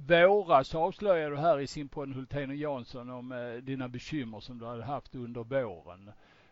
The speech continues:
med testosteronvärde. Och sen har du ju skaffat dig corona och allt möjligt, eh, tänkte jag säga. Men,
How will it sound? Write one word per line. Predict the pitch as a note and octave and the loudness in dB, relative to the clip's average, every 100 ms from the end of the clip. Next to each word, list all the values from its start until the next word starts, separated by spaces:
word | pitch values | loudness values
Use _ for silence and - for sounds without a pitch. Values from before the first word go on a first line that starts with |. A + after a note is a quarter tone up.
| - | -18
med | C3 A2+ A2 A2 | -12 -10 -12 -10
testosteronvärde. | C#3 B2+ - A#2+ - B2+ A#2+ B2 C3+ C3 B2 F#2 F2+ | -10 -10 -12 -16 -16 -12 -8 -6 -6 -6 -4 -6 -8
Och | G2+ | -12
sen | - B2+ | -12 -12
har | A#2+ C3 | -8 -8
du | C#3+ | -8
ju | D3 D3 | -8 -8
skaffat | C3+ - D3+ - D3 - - | -10 -6 -4 -4 -6 -6 -6
dig | C3+ | -8
corona | - D3 C3 A#2 C3 D3 E3 D#3+ A#2+ F#2 | -8 -8 -6 -2 -2 -2 -4 -4 -4 -4
och | G2 G#2+ G#2+ G#2+ - - - | -6 -6 -8 -10 -14 -20 -8
allt | D#3+ D3 B2 | 0 0 0
möjligt, | C#3 C3 C3 D3+ C#3+ A#2 G#2 - | -2 4 4 4 0 -2 -4 -8
eh, | B2 A2+ | -6 -6
tänkte | A2+ C3+ A#2 - | -8 -10 -10 -8
jag | B2 | -2
säga. | - D3+ G#2+ A2 - - | 0 0 0 -8 -14 -10
Men, | B2+ | -8